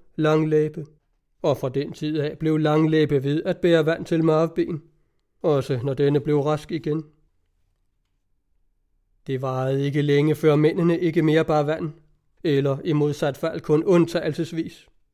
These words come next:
men overlod denne bestilling til kvinderne og de ældste blandt børnene. Hængøre og jeg var uafhængige. Vi bar kun vand til os selv,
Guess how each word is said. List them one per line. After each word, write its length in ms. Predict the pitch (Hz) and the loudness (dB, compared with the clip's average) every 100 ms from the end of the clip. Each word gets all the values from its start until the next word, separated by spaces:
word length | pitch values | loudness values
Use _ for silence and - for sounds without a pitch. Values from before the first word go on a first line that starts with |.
| - | -2
men 280 | 185 208 | 0 0
overlod 520 | 202 160 151 151 160 180 | 2 2 4 4 2 -2
denne 260 | 156 147 | 0 0
bestilling 500 | 143 131 180 175 147 | 0 -2 -2 -2 -4
til 120 | 143 | -6
kvinderne 480 | 135 151 147 165 175 170 | -6 -4 0 0 -2 -4
og 140 | - 151 | -6 -2
de 120 | 165 | -2
ældste 340 | 170 165 180 | -2 -4 -8
blandt 280 | 156 147 135 | -4 -4 -2
børnene. 440 | 160 160 165 165 170 _ _ _ _ _ _ _ _ _ _ _ _ _ _ _ _ _ _ _ | -4 -2 -4 -6 -10 _ _ _ _ _ _ _ _ _ _ _ _ _ _ _ _ _ _ _
Hængøre 600 | 139 131 151 143 131 131 | 0 0 0 -2 0 0
og 120 | 127 | 0
jeg 220 | 139 143 - | -2 -2 -4
var 140 | - 160 | -4 -2
uafhængige. 720 | 185 147 139 151 - 147 139 - _ _ _ _ _ _ _ _ | 0 0 0 -2 -4 -6 -6 -10 _ _ _ _ _ _ _ _
Vi 240 | 151 170 196 - | -4 -4 -4 -2
bar 160 | 170 | 0
kun 300 | 147 156 156 | 2 4 6
vand 200 | 151 160 | 4 -2
til 160 | - 147 | -4 -4
os 120 | 127 | -4
selv, 280 | - 175 175 | -4 -8 -8